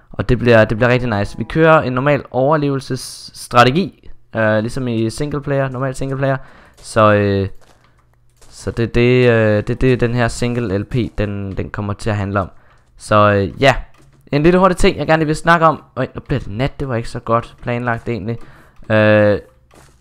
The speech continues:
jeg tænker lige hurtigt, vi skal ind på midten. Fordi jeg ved, øh, der er nemlig et map til den her. Øh, altså man kan se et kort over det hele. Og, øh,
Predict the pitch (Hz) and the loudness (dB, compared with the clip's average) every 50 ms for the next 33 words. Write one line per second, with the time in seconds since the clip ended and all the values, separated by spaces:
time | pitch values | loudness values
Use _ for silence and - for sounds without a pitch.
0 | _ - 120 127 - 165 156 151 147 151 160 165 156 147 143 135 - - - - | _ -6 -4 -2 0 0 0 0 0 0 0 0 0 0 -2 -4 -4 -6 -6 -6
1 | 135 151 156 - - _ _ _ _ - - 131 120 117 113 110 110 110 110 107 | -6 -6 -6 -6 -10 _ _ _ _ -10 -6 -2 0 0 0 0 0 0 0 -2
2 | 107 107 107 98 92 - 110 113 117 123 - - 127 135 - - - - _ _ | -2 -2 -4 -4 -6 -8 -6 -4 -4 -4 -6 -8 -12 -12 -14 -16 -20 -20 _ _
3 | _ _ - - 131 127 131 120 - 135 131 127 165 170 156 120 - - 113 113 | _ _ -12 -6 -4 -4 -2 0 2 2 2 4 4 2 2 0 -2 -4 0 2
4 | 113 110 110 110 127 127 131 139 143 143 139 117 117 117 127 135 - - - - | 4 4 4 6 4 4 4 2 0 -2 -2 -2 0 0 0 0 0 -2 -10 -20
5 | - - - - - 120 110 110 107 107 117 107 104 - - - - - - - | -20 -20 -14 -10 -6 -4 -4 -2 -2 -2 -2 -4 -4 -6 -10 -20 -20 -20 -20 -20
6 | _ _ _ - - - 104 104 101 - - 107 110 107 107 104 110 107 - 131 | _ _ _ -14 -6 -4 -2 0 0 0 -2 -2 -2 -2 -4 -4 -4 -2 0 0
7 | 113 - - - - 131 123 135 139 - 110 110 110 110 104 107 101 110 110 113 | -2 -2 -4 -2 2 4 4 4 4 2 0 -2 0 0 0 -2 -4 -4 -4 -2
8 | 117 120 120 113 - - - _ _ _ _ - - - 110 110 107 107 104 101 | -2 -2 -4 -6 -10 -16 -20 _ _ _ _ -20 -10 -4 -2 0 2 2 0 0
9 | 101 101 101 98 98 98 95 95 95 | 0 0 0 0 0 0 0 0 -2